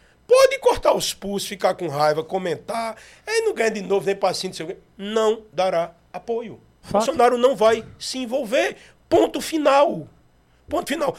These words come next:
Speaker 1: Acabou esse joguinho. Esse joguinho de... Por, por exemplo, eu vi uma matéria aí dizendo que é insustentável a situação do P L. Não, a situação do P L está sustentada,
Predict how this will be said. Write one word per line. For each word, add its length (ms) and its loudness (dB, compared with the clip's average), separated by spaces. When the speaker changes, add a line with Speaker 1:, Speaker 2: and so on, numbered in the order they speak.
Speaker 1:
Acabou 500 4
esse 180 6
joguinho. 300 2
Esse 240 -2
joguinho 420 2
de... 300 -10
Por, 140 2
por 160 2
exemplo, 340 2
eu 80 6
vi 380 -6
uma 140 -2
matéria 380 -6
aí 260 -10
dizendo 380 -4
que 220 -8
é 200 -4
insustentável 580 -6
a 40 -6
situação 400 -8
do 80 -12
P 140 -4
L. 120 -2
Não, 300 8
a 60 -4
situação 340 -2
do 100 -4
P 120 -6
L 160 -4
está 200 -4
sustentada, 1000 -4